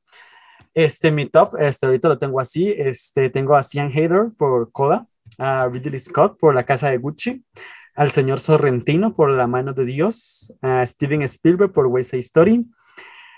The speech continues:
En sexto lugar, aquí no sé, lo, lo puse muy abajo, pero lo puedo cambiar, lo puedo dudar todavía, este, Guillermo del Toro por Nightmare Alley.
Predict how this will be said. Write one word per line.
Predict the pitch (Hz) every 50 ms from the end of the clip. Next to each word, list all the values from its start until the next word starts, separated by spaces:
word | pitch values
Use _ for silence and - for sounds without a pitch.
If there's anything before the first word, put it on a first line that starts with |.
| _ _ _ -
En | 175 185 208 208 208
sexto | - 202 185 - 220 202
lugar, | 185 160 180 190 196
aquí | 190 185 - - 175
no | 175 170
sé, | 156 - 165 165 165
lo, | 160
lo | 147 139 123 107
puse | 143 139 165 160
muy | 156 156
abajo, | 156 151 156 160 170 160
pero | - 143 127 123 120 113 113 -
lo | 123 120 113
puedo | - 127 127 139 -
cambiar, | - 131 120 123 127 127
lo | 117 -
puedo | 123 123 131 131 127
dudar | 123 120 131 -
todavía, | - 120 110 110 117 127 147
este, | 147 123 123 123 - - - 127
Guillermo | 120 120 117 131 131 143 147 139
del | 127 117
Toro | - 165 190 202 196
por | - 156 143 135
Nightmare | 139 143 143 139 143 143 143 - -
Alley. | 147 160 185 202 226 247 233